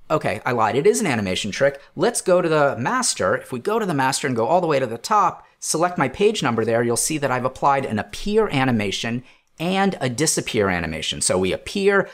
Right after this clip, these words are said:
uh, and then immediately right after that, it disappears. Why can't I just use the disappear animation? Well, because if you have any transition applied to the slide, those will render before any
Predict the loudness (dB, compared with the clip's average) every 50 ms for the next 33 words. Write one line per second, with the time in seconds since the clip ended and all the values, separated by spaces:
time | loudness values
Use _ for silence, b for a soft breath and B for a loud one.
0 | B B B B 0 2 4 4 2 0 -2 -2 -2 -2 -2 -2 -2 0 0 0
1 | 0 0 0 0 0 0 0 0 0 0 0 -2 -2 -2 -2 -2 -2 -2 -2 -2
2 | -2 -2 -2 -4 -6 -8 -10 -8 -8 -10 -10 b b b -6 0 2 2 2 2
3 | 0 -2 -2 0 0 0 -2 0 2 2 2 2 0 0 -2 -2 -2 -2 -2 -2
4 | -2 -2 -2 -2 -2 0 2 2 2 2 0 0 -2 -2 -4 -4 -6 -6 -8 B
5 | B B B B B 2 2 2 2 0 -2 -2 0 2 2 2 2 0 -4 -6
6 | -2 0 0 0 0 -2 -2 0 0 0 0 -2 -2 -2 0 0 0 0 0 0
7 | 0 -2 -2 -2 -2 0 0 0 0 0 -2 -4 -2 -2 -2 0 2 2 4 4
8 | 2 0 -2 -6 B B B B B 0 2 2 4 4 2 2 0 2 2 2
9 | 2 2 2 0 0 0 -4 -8 -6 -4 0 2 2 4 2 2 0 -2 -4 -4
10 | -4 -4